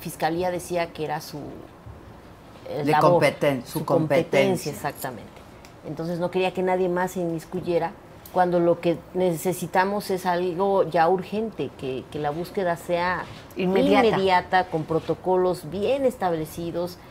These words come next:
Speaker 1: que las personas no anden de tumbo en tumbo buscando, eh, pues, a su, a su
Speaker 2: Yo
Speaker 1: ser
Speaker 2: decía hoy que
Speaker 1: querido.
Speaker 2: muchas, muchas madres hoy no recibieron flores, salieron con picos y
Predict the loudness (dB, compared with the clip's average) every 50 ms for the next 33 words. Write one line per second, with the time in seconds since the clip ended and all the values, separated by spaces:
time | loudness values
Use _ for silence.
0 | -20 -20 -10 -2 0 0 0 0 0 -2 -4 -4 -2 -2 -2 -2 -2 -2 -2 -2
1 | 0 0 0 2 2 2 2 2 0 -4 -8 -12 -16 -16 -6 -2 -2 0 0 0
2 | 0 4 4 4 4 4 2 0 0 2 2 2 0 0 -2 -6 -6 -4 -4 -4
3 | -2 -2 -2 -2 -2 -2 -2 -6 -6 -8 -8 -6 -6 -6 -8 -10 -10 -14 -16 -18
4 | -18 -18 -16 -16 -16 -16 -10 -10 -10 -8 -6 -8 -8 -6 -6 -6 -6 -6 -8 -10
5 | -12 -10 -10 -12 -10 -10 -8 -10 -10 -10 -10 -10 -12 -4 -2 0 0 2 2 0
6 | 2 2 2 4 4 4 2 2 0 0 0 -2 -2 -4 -2 -4 -4 -4 -4 -8
7 | -14 -16 -12 -8 -6 -6 -6 -4 -4 -4 -4 -4 -2 -2 -2 -2 -2 -4 -6 -6
8 | -8 -8 -2 0 2 2 2 0 -4 -4 -6 -6 -8 -6 -8 -8 -4 -2 -2 0
9 | 0 -2 -4 -8 -6 -4 -2 -2 -2 -4 -8 -10 -10 -10 -6 -4 -4 -2 -2 -4
10 | -6 -6 -6 -6 -6 -6 -6 -8 -8 -8 -6 -8 -10 -10 -8 -10 -12